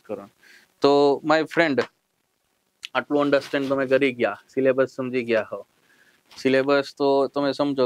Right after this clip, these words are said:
કે ભાઈ each and every આપણે કોલેજમાં જઈએ તો કોલેજમાં બી એફ આઈ, એસ વાય, ટી આઈ ની અંદર સિલેબસ આવે, એમ અહીંયા બી આવ્યો. બરાબર? આ સિલેબસ છે. કોલેજમાં તો રેફરન્સ બુક બી સજેસ્ટ કરવામાં આવે છે કે ભાઈ રેફરન્સ બુક આ,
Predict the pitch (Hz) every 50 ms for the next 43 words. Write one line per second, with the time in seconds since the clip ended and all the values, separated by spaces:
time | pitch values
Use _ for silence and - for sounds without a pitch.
0 | 120 123 123 123 131 131 131 131 123 - - 147 143 139 - 147 139 139 139 139
1 | 135 139 139 131 131 127 - - 139 139 139 139 135 135 139 139 135 135 143 147
2 | 139 120 113 - - 113 _ 139 139 139 139 131 139 139 135 131 135 131 131 127
3 | - - 135 135 131 127 - 139 131 123 - 131 131 131 127 127 135 135 131 131
4 | 127 - - 135 127 127 123 131 127 117 131 123 117 107 101 - _ _ _ _
5 | _ _ _ - 131 127 131 139 139 143 139 131 135 139 131 123 120 110 113 107
6 | - _ _ _ _ _ _ _ _ - 135 131 131 120 110 104 - _ _ -
7 | 131 135 127 - - 131 123 120 120 120 113 - - - 113 104 - _ _ _
8 | _ _ _ _ - - _ _ _ - 139 139 143 143 135 139 147 143 - 147
9 | 135 139 143 143 - 156 147 131 - 147 147 143 143 151 151 151 151 139 139 143
10 | 139 - - 143 135 139 139 139 139 135 135 135 139 143 143 135 - 135 113 -
11 | - _ _ _ _ _ _ - 120 127 135 135 127 127 127 - - 147 139 123
12 | - 143 143 131 - 131 127